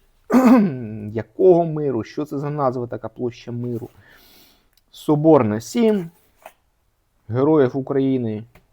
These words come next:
п'ять, якщо не помиляюся, Миколаївська сто дев'ять, там ще якась, Літературна шістдесят сім Г. Ну і, звісно, з чого все починалося, Привокзальна сімнадцять. <clears throat> Дякую за підтримку. Ми працюємо, ваші гроші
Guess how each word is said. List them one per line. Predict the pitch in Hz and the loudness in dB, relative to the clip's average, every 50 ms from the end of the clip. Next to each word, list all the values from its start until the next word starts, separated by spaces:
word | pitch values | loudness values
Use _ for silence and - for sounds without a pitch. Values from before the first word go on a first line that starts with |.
| _ _ | _ _
п'ять, | - 156 175 190 190 | 0 2 2 2 2
якщо | 170 156 - - 156 | 0 -8 -8 -8 -10
не | 147 | -12
помиляюся, | 139 - 143 143 143 139 139 135 131 123 117 - - 113 117 - _ _ _ _ _ _ _ - | -10 -10 -10 -8 -6 -4 -2 -2 -2 -4 -8 -10 -14 -18 -18 -20 _ _ _ _ _ _ _ -14
Миколаївська | 127 123 127 120 - 139 135 127 123 113 98 - - - - - | -10 -10 -8 -6 -2 2 6 6 6 6 4 0 -6 -16 -20 -20
сто | - - - - | -20 -18 -16 -14
дев'ять, | 127 165 196 214 214 196 202 180 165 165 _ _ _ _ _ _ _ _ _ _ _ _ _ _ _ _ _ _ _ _ _ _ _ _ _ _ _ _ _ _ _ _ _ _ _ _ _ _ _ | -6 -2 0 2 2 0 0 -2 -6 -8 _ _ _ _ _ _ _ _ _ _ _ _ _ _ _ _ _ _ _ _ _ _ _ _ _ _ _ _ _ _ _ _ _ _ _ _ _ _ _
там | - 92 78 78 | -10 -10 -10 -10
ще | - - - - - | -12 -12 -8 -6 -4
якась, | 185 196 - - 135 123 - - - _ _ _ _ _ _ _ - _ _ _ _ - | -4 -4 -4 -6 -8 -8 -8 -12 -20 _ _ _ _ _ _ _ -20 _ _ _ _ -8
Літературна | 107 113 113 - 131 123 120 123 180 185 156 120 | -8 -8 -4 -4 -4 -4 -4 -4 -4 -4 -4 -6
шістдесят | - - 120 120 - - 123 - | -6 -6 -8 -8 -6 -8 -8 -8
сім | - 131 117 117 | -8 -10 -8 -4
Г. | 160 208 240 - 175 208 | -2 -2 -2 -2 -6 -8
Ну | 311 349 311 185 | -6 -4 -2 -2
і, | 135 | 0
звісно, | 147 175 165 - 131 117 | 0 -2 -4 -4 -6 -12
з | - | -10
чого | - 156 135 131 | -8 -8 -8 -8
все | - - 127 | -10 -10 -12
починалося, | - 117 - - 170 190 175 156 - - | -12 -12 -12 -10 -8 -8 -8 -8 -10 -12
Привокзальна | - - 117 110 110 123 120 143 135 123 104 | -12 -8 -8 -6 -6 -4 -2 -4 -2 -4 -6
сімнадцять. | - - 110 98 85 60 - - - - _ _ _ _ _ _ - - _ - - | -10 -10 -12 -12 -12 -12 -14 -18 -20 -20 _ _ _ _ _ _ -20 -20 _ 6 10
<clears throat> | 254 277 226 220 233 | 10 12 12 10 8
Дякую | 175 131 131 185 208 - - 156 151 | 6 6 8 8 8 8 8 4 6
за | 147 180 175 | 6 6 4
підтримку. | - - - - 208 233 240 226 - 202 196 - _ _ _ _ _ _ _ _ _ _ _ _ _ _ _ _ _ _ _ - | 4 2 0 2 2 2 2 0 -6 -8 -10 -10 _ _ _ _ _ _ _ _ _ _ _ _ _ _ _ _ _ _ _ -6
Ми | 151 160 165 160 | -2 0 2 2
працюємо, | 156 151 147 - - 220 214 202 175 160 151 | 2 0 -2 0 0 4 6 6 6 6 6
ваші | 170 170 156 - - 131 | 8 6 6 6 0 -2
гроші | 123 147 160 151 - - - - | 0 2 2 2 2 0 -8 -14